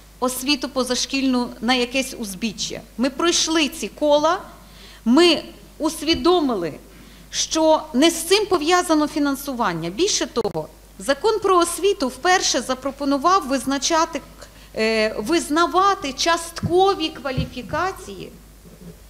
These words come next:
які можна отримувати і в системі неформальної освіти також. І для нас дуже важливо, щоб закон був таки прийнятий,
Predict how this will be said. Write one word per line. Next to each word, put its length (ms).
які 300
можна 480
отримувати 840
і 120
в 40
системі 500
неформальної 680
освіти 380
також. 400
І 300
для 260
нас 220
дуже 260
важливо, 520
щоб 260
закон 340
був 160
таки 260
прийнятий, 680